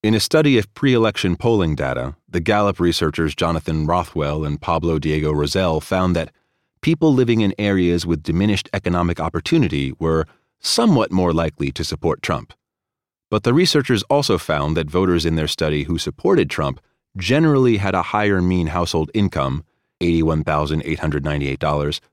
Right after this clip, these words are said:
than those who did not, seventy-seven thousand forty-six dollars. Those who approved of Trump were less likely to be unemployed and less likely to be employed part-time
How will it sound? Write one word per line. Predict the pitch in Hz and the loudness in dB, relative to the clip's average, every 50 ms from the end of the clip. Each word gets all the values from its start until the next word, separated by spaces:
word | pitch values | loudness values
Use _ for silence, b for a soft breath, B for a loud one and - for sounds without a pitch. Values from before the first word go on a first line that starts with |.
| _ _ | _ _
than | - 92 92 | 0 2 2
those | 90 90 87 82 - | 4 4 2 2 2
who | 82 76 | 0 0
did | - - 76 | 0 0 0
not, | 95 107 101 - - - - _ _ _ _ _ | 0 0 -2 -2 -6 -12 -20 _ _ _ _ _
seventy-seven | - - 92 82 78 78 76 - 85 78 76 73 | -4 -2 -2 0 0 0 -2 -2 -2 -2 -2 -2
thousand | - 73 69 71 - 73 69 | -2 -4 -4 -4 -4 -6 -4
forty-six | - - 110 95 71 67 - - - - | -2 -2 0 0 -2 -4 -6 -8 -8 -6
dollars. | 65 60 62 53 50 - - - _ _ _ _ _ _ _ _ _ _ _ _ _ _ _ _ _ | -6 -6 -6 -8 -8 -10 -14 -16 _ _ _ _ _ _ _ _ _ _ _ _ _ _ _ _ _
Those | 104 104 139 170 180 175 - | 0 4 6 6 6 6 4
who | - 165 | 4 4
approved | 143 113 - - 175 175 185 143 123 | 2 2 2 2 4 4 4 4 4
of | 110 98 | 2 2
Trump | - - 104 95 92 76 - | 2 0 0 0 0 0 0
were | 87 92 92 87 82 - _ _ _ | 2 2 2 2 0 -2 _ _ _
less | 87 85 90 113 123 131 - - 87 | -4 -2 0 0 0 0 -2 -2 0
likely | 92 98 95 90 - 85 82 80 80 78 | 2 2 2 0 0 -2 -2 -2 -2 -2
to | - 82 78 | -2 -2 -2
be | 80 82 78 | -2 -2 -2
unemployed | - 85 80 78 78 73 - 101 90 76 73 69 71 71 - - | -2 -2 -2 -2 -2 -2 0 0 0 2 2 0 0 -2 -4 -4
and | 87 82 82 | -4 -2 0
less | 87 92 101 95 - - | 0 0 0 0 0 -2
likely | 82 87 85 82 - 85 80 76 | 0 0 0 0 0 -2 -2 -2
to | - 87 80 | -2 -4 -4
be | 76 80 80 78 | -2 -2 0 0
employed | 76 78 - - 82 78 73 69 - | -2 -2 -2 -2 0 0 -2 -2 -4
part-time | - 76 69 - - - 135 123 95 73 67 67 67 | -4 -4 -4 -4 -4 -2 0 0 0 0 -2 -4 -6